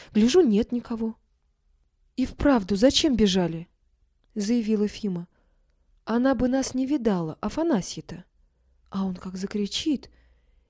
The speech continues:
Я испужалась до смерти. Все спорили, И все с упрёками наступали на Орсю. Теперь, когда Афанасья была далеко, нам казалось,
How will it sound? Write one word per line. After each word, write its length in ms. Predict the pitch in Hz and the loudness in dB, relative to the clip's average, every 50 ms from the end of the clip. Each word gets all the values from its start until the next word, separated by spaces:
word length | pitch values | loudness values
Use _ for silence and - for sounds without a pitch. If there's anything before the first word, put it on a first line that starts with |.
| _ _ | _ _
Я 180 | 220 233 233 220 | 2 2 4 4
испужалась 680 | 214 - - - 208 196 226 285 320 294 254 220 196 | 2 -2 -6 -6 -4 -2 0 0 2 2 0 -2 -2
до 240 | 190 196 277 285 233 | -2 0 2 2 2
смерти. 520 | - - 185 170 - - - - - 185 _ _ _ _ _ _ _ _ _ _ _ _ _ _ _ _ | 0 -4 -8 -10 -10 -12 -16 -18 -18 -20 _ _ _ _ _ _ _ _ _ _ _ _ _ _ _ _
Все 260 | - - - - 240 208 | -14 -12 -4 -2 -2 -2
спорили, 760 | - - - - - 285 330 349 330 302 277 277 277 277 277 _ _ _ _ _ _ _ _ _ _ _ _ _ _ _ _ _ | -2 -4 -8 -4 0 2 2 4 4 2 2 0 -2 -4 -6 _ _ _ _ _ _ _ _ _ _ _ _ _ _ _ _ _
И 100 | _ 226 | _ -4
все 300 | 202 - - - 262 247 | -4 -2 -2 0 0 0
с 140 | 233 - - | 0 0 -4
упрёками 460 | 220 190 - 269 311 320 - 247 240 | -4 -2 0 0 2 2 2 0 2
наступали 500 | 233 226 214 - - 202 - 233 240 233 | 2 2 0 0 -4 -2 -2 -2 0 0
на 180 | 226 226 220 - - | 0 0 -2 -2 -4
Орсю. 500 | - 170 165 - - - - - - - - _ _ _ _ _ _ _ _ _ _ _ _ _ _ _ _ _ | -4 -4 -4 -6 -8 -12 -14 -14 -14 -16 -18 _ _ _ _ _ _ _ _ _ _ _ _ _ _ _ _ _
Теперь, 280 | - 226 208 247 233 | -8 0 0 0 2
когда 260 | - 240 226 214 220 220 | 2 2 2 2 2 2
Афанасья 560 | - 208 - - 214 214 214 202 - - 196 | 0 -2 -4 -2 -4 -2 -4 -4 -4 -6 -4
была 240 | 175 190 196 202 190 | -4 -4 -4 -4 -4
далеко, 400 | 185 202 202 208 - - 339 311 | -4 -2 -4 -2 0 0 0 2
нам 160 | 269 247 220 | 2 0 0
казалось, 640 | - - 208 202 190 220 277 311 277 220 190 - | -2 -4 -6 -4 -2 0 0 0 0 -2 -4 -6